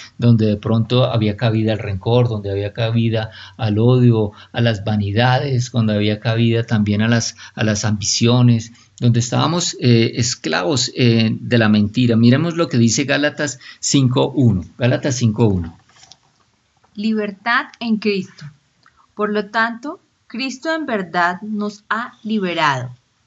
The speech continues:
Speaker 2: Ahora asegúrese de permanecer libres y no se esclavicen de nuevo a la ley.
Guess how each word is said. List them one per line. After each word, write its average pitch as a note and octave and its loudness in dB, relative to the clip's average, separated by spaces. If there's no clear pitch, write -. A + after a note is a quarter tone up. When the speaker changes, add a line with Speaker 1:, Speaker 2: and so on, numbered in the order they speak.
Speaker 2:
Ahora F#3 2
asegúrese B3+ -6
de G#3+ 0
permanecer F#3 -2
libres F#3+ -4
y F#3 2
no F#3+ 4
se F#3+ -4
esclavicen G3+ -2
de G#3 0
nuevo D#3+ -4
a F#3+ 0
la G3 -2
ley. A3+ -4